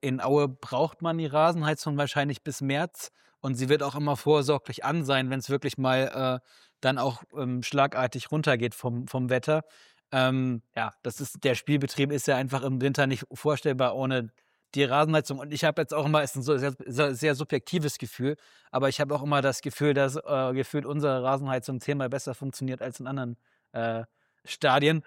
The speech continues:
wo es wirklich gar nicht so kalt ist. Aber es kommt einem dann, dann immer gefühlt da, äh, schlimmer vor. Ich weiß nicht, ähm,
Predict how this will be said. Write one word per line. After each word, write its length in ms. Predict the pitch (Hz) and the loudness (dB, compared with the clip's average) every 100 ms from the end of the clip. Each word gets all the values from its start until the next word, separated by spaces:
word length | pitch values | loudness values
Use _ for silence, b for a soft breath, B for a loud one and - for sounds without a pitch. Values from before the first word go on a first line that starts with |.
| b | b
wo 80 | 156 | 2
es 120 | 127 | 4
wirklich 260 | 165 160 - | 2 2 4
gar 140 | 151 | 4
nicht 140 | 156 | 4
so 120 | 135 143 | 0 2
kalt 260 | 156 156 | 4 4
ist. 300 | 160 175 - _ _ - | 2 -2 -4 _ _ 0
Aber 260 | 143 147 | 2 2
es 120 | 143 | 0
kommt 200 | - 165 | 0 0
einem 180 | 147 143 | 2 0
dann, 360 | 147 143 143 139 | 0 0 -4 -2
dann 180 | 139 143 | -2 0
immer 220 | 147 143 | 0 2
gefühlt 420 | 143 - 156 135 | 0 2 0 2
da, 500 | 139 135 131 131 135 | 2 2 0 -2 -2
äh, 40 | 135 _ _ _ _ - | -4 _ _ _ _ -14
schlimmer 400 | - 147 156 135 | -4 0 2 0
vor. 260 | - 139 | 2 2
Ich 120 | 127 | 2
weiß 220 | 131 135 156 | 2 2 2
nicht, 280 | 151 - - | -2 -2 -4
ähm, 380 | 135 135 135 | -2 0 -2